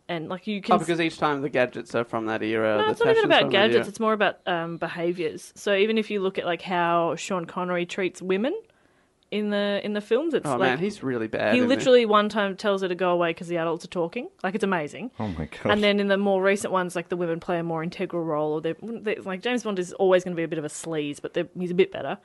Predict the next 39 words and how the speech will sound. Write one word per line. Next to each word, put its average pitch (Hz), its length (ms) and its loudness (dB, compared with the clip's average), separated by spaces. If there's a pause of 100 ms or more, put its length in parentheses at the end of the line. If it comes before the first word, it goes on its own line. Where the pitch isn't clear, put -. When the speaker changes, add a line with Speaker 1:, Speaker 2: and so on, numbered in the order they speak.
(160)
Speaker 3:
Was 160 180 2
M 170 300 6
always 139 640 6
a 123 100 0
woman? 143 320 0
'Cause - 140 0
Speaker 1:
No. 147 80 2
Speaker 3:
it's - 80 -6
Dame 135 260 4
Judi 113 320 -2
Dench 92 460 -2
now. 85 340 -2
Speaker 1:
No, 254 140 2
it 220 40 4
Speaker 3:
Or 180 40 2
Speaker 1:
wasn't. 190 220 6
Speaker 2:
Yeah, 180 60 0
no, 185 160 4
Speaker 3:
was. 185 120 2
Speaker 2:
for 196 80 2
ma-, 202 240 -2
many 208 300 0
years 170 180 2
was 143 140 -2
the 143 100 -6
same 147 380 -4
man. 143 300 -4
Speaker 1:
Same 220 200 -2
guy. 202 300 0
Speaker 3:
Right, 85 400 2
so 143 120 -2
that's 135 220 6
probably 90 440 2
one 85 400 -2
example 87 460 -10
of 82 60 -8
that, 87 200 -8
maybe. 90 400 -6 (140)
Speaker 1:
Yep. 165 140 -4